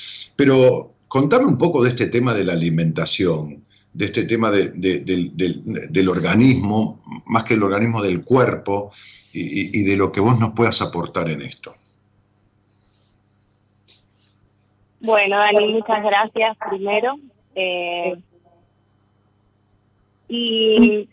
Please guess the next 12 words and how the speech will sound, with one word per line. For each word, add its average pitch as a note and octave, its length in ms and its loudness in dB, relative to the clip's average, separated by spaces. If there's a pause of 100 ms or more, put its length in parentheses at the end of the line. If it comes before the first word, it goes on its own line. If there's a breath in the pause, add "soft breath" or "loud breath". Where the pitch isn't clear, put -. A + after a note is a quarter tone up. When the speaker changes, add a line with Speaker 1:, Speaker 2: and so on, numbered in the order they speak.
Speaker 2:
sí, A3+ 280 -2
yo C4+ 160 4
me D4+ 160 0
dedico B3+ 300 0 (220)
a F3+ 540 2
la F3+ 220 2
alimentación F#3 760 -2
consciente, A#3+ 800 0 (500)
como G3 280 -2
vos G#3 160 0
dijiste, B3+ 580 -4 (480)
eh, F#3+ 580 -2